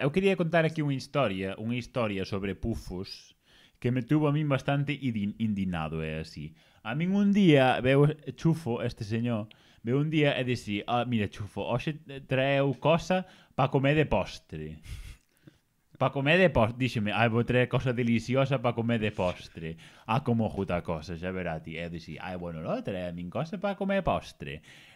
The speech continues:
E che, "Ja, pufo." E dixi, "Ai, mira que trae, Dio mío." E trae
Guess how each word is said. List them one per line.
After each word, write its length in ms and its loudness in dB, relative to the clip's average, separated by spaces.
E 400 4
che, 160 2
"Ja, 480 6
pufo." 600 6
E 80 4
dixi, 360 2
"Ai, 360 2
mira 240 6
que 160 4
trae, 320 6
Dio 240 4
mío." 840 6
E 140 0
trae 640 8